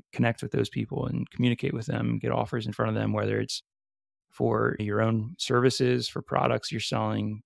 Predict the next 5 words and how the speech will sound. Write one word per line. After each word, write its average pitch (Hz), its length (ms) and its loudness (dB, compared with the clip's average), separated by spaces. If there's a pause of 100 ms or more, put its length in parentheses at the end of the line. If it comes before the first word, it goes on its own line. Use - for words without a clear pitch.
(140)
digital 117 280 2
products, 110 720 -2
affiliate, 113 520 0 (520)
sponsorships, - 600 -6
whatever. - 480 -6